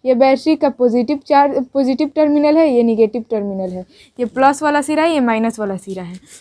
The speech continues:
ठीक है। और इसको एक कुंजी से जोड़ देंगे यानी कि प्लग से जोड़ देंगे और ऐसे इसको लाकर जोड़ देंगे,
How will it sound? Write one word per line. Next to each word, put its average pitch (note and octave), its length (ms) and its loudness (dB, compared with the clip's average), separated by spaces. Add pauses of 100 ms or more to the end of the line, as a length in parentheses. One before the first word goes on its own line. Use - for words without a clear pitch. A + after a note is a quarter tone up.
(120)
ठीक C#4+ 160 2
है। C#4+ 100 6
और C4+ 180 4
इसको C#4+ 240 0
एक D4+ 220 2
कुंजी C4+ 340 4
से D4 140 0
जोड़ C#4 180 4
देंगे C4 300 2
यानी B3 360 2
कि D#4+ 180 2 (320)
प्लग B3 240 4
से C#4 160 -2
जोड़ C4 220 4
देंगे B3 360 2 (260)
और A#3 180 0 (220)
ऐसे C4+ 460 2
इसको A3 460 -6
लाकर G#3 480 -4 (1200)
जोड़ G3 240 0
देंगे, F#3 360 -16